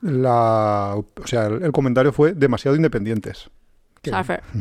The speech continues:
Speaker 2: Ya, es que es verdad,
Speaker 1: <laughs> es que
Speaker 2: de, "No
Speaker 1: realmente
Speaker 2: querían
Speaker 1: su
Speaker 2: hacer nada
Speaker 1: visión,
Speaker 2: conmigo".
Speaker 1: su visión
Speaker 2: Justo.
Speaker 1: era así.
Speaker 2: La comparto.
Speaker 1: También dicen que al cabo de unos pocos meses el perfil se había borrado de, de Couchsurfing, o sea que tampoco sabemos
Speaker 2: ¿Por qué
Speaker 1: si
Speaker 2: decimos Couchsurfing?
Speaker 1: Porque es Couchsurfing.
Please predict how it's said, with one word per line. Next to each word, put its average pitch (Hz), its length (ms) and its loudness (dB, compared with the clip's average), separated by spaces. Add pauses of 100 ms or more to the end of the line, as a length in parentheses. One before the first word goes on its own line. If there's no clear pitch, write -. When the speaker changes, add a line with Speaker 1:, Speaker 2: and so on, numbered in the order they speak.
(120)
Speaker 2:
Ya, 190 280 -2
es 202 120 -8
que 220 80 2
es 202 40 0
verdad, 190 280 2
Speaker 1:
<laughs> - 40 -6
es 151 60 0
que 202 80 4
Speaker 2:
de, - 40 8
"No 147 100 4
Speaker 1:
realmente 156 300 8
Speaker 2:
querían 247 200 8
Speaker 1:
su 240 60 6
Speaker 2:
hacer 240 140 6
nada 226 100 6
Speaker 1:
visión, 175 140 8
Speaker 2:
conmigo". 175 300 2
Speaker 1:
su 160 120 2
visión 123 220 4
Speaker 2:
Justo. 151 120 2
Speaker 1:
era 139 160 4
así. 131 220 -4 (160)
Speaker 2:
La 196 160 2
comparto. 180 500 -2
Speaker 1:
También 165 260 2
dicen 190 300 2
que 151 140 4
al 127 260 4
cabo 143 240 4
de 147 60 4
unos 143 160 4
pocos 139 280 2
meses 143 320 0
el 120 300 4
perfil 139 460 0
se - 100 0
había 139 160 4
borrado 117 420 4
de, 113 540 2
de 107 540 2
Couchsurfing, 131 560 0
o 98 40 -10
sea 98 160 -8
que 92 80 -8
tampoco 101 360 -6
sabemos 104 680 -2 (240)
Speaker 2:
¿Por 196 120 0
qué - 40 2
Speaker 1:
si - 60 4
Speaker 2:
decimos 262 280 -2
Couchsurfing? 202 520 -6 (1120)
Speaker 1:
Porque 110 260 -4
es 95 160 -6
Couchsurfing. 147 580 -2